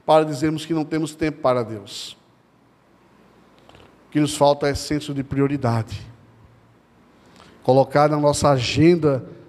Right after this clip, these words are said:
do coração e dizer, "Isso é prioridade na minha vida. Isso é prioridade, isso é secundário." Que Deus nos ajude a termos isso em nossas vidas.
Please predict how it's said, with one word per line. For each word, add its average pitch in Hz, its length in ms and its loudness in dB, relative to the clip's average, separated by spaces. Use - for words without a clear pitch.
do 135 100 -8
coração 143 580 -2
e 160 60 0
dizer, 139 280 -2
"Isso 170 460 0
é 160 40 2
prioridade 147 580 0
na 147 100 -4
minha 165 240 -2
vida. 123 420 -8
Isso 190 320 0
é 170 40 -2
prioridade, 143 720 0
isso 185 260 -6
é 170 40 0
secundário." 123 760 -8
Que 151 100 -4
Deus 170 240 4
nos 165 140 -2
ajude 127 560 -2
a 127 120 2
termos 135 500 0
isso 135 440 0
em 131 100 -2
nossas 123 360 0
vidas. 101 460 -10